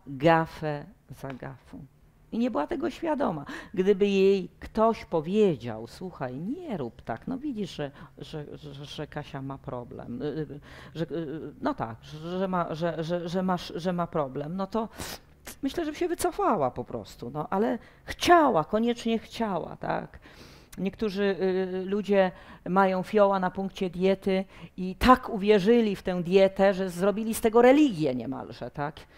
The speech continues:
Bardzo to popularne ostatnio jest w telewizji. Chcieliby tak na siłę kogoś tą dietą uszczęśliwić, bo to wszystko, wiesz, jak przejdziesz na tę dietę, to będziesz szczęśliwy i zdrowy i wszystko będzie okej.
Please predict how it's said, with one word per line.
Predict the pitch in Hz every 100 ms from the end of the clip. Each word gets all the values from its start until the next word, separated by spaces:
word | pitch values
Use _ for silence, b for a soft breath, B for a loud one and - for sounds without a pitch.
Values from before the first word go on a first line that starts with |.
| B B B _ 196
Bardzo | 240 220 208
to | 202
popularne | 202 - 208 214 175 156 139
ostatnio | - 165 156 156 151
jest | 143
w | -
telewizji. | 151 156 165 151 165
Chcieliby | - 233 233 214
tak | 247 247 240
na | 262
siłę | - - - 330 349 370 311 190
kogoś | - 160 147 151 - B 214
tą | - 214 170
dietą | 190 185 175 151
uszczęśliwić, | 139 - 135 143 - 151 127 135
bo | 190
to | 247 247
wszystko, | - - 302 330 254 - 254
wiesz, | 247 262 233 B B -
jak | 254 -
przejdziesz | - - 302 294 240 226
na | 226 226
tę | 254 240
dietę, | 240 285 254 233
to | 226
będziesz | 240 240 B B 214
szczęśliwy | 208 - 285 262 247 294 262 262
i |
zdrowy | 202 240 269 262 262
i | 233
wszystko | - - 254 - 208
będzie | 196 180
okej. | - - -